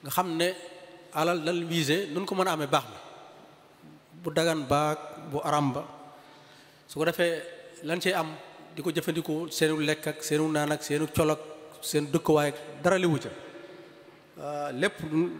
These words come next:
ñooñu, euh, barkeb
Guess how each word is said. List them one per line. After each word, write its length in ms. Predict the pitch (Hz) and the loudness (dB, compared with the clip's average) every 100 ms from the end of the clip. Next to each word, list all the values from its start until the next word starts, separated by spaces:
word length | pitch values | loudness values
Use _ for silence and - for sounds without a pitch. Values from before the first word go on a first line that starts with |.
| 160 | -2
ñooñu, 460 | 156 170 175 202 285 - - - - - - - - - - | 4 6 6 4 2 -4 -14 -16 -18 -20 -20 -20 -20 -20 -12
euh, 240 | 71 69 69 - - - - - 170 160 147 | -10 -10 -12 -18 -20 -20 -16 -16 -16 -16 -4
barkeb 400 | 151 208 - 196 | -2 -2 -2 -4